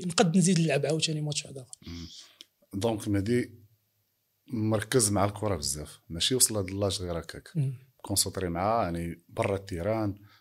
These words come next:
Speaker 2: آه، تتبريباري في لي زونترينمون، سيريو في لونترينمون. ماشي نقولوا مهدي،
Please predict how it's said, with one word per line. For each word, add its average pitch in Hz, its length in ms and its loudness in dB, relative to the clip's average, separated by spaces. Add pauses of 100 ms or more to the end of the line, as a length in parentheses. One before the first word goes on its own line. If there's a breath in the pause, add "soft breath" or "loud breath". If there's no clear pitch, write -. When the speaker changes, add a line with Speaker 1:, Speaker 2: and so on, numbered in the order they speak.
(140 soft breath)
Speaker 2:
آه، 90 140 -8
تتبريباري 104 600 -2
في 98 140 -8
لي 90 60 -4
زونترينمون، 95 680 -6 (400)
سيريو 107 400 2
في 98 120 -10
لونترينمون. 98 500 -4 (580)
ماشي 101 320 0
نقولوا 151 240 2
مهدي، 104 280 0